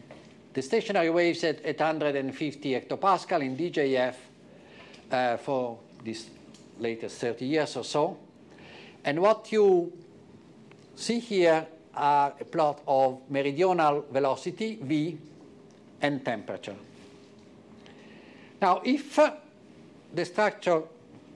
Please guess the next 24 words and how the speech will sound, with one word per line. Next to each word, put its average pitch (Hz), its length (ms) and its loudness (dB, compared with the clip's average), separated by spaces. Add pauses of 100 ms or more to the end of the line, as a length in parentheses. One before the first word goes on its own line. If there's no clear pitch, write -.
(140)
was 143 340 0
equivalent 131 540 -2
barotropic, 147 760 2
then 180 340 -2
this 202 320 -2
would 175 360 0
be 170 440 -2 (560)
out 156 240 0
of 165 100 -4
phase 175 320 0
with, 123 140 -6 (160)
with 127 140 -4
each 110 180 -12
other. 104 260 -6 (2000)
But 147 140 4
actually, 214 460 2
you 175 180 -4
can 185 160 -6
see 220 120 -6
that 156 300 0
there 147 140 2
are 139 120 2
regions 160 520 -4
here, 208 420 -4